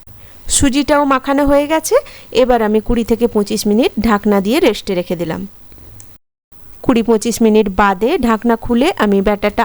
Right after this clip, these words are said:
আরেকটু মেখে নিচ্ছি। ব্যাটার একদম রেডি। এবার একটা স্টিলের বাটিতে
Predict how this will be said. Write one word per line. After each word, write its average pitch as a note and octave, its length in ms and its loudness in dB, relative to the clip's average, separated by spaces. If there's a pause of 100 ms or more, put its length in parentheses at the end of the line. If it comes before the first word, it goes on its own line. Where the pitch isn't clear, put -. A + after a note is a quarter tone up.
আরেকটু A3+ 340 -2
মেখে C4 260 0
নিচ্ছি। D4+ 340 0 (420)
ব্যাটার G#3+ 340 0 (100)
একদম G#3+ 440 0
রেডি। C#4+ 300 2 (720)
এবার B3+ 340 2
একটা C4+ 220 -2
স্টিলের A3+ 360 0
বাটিতে G#3 420 -2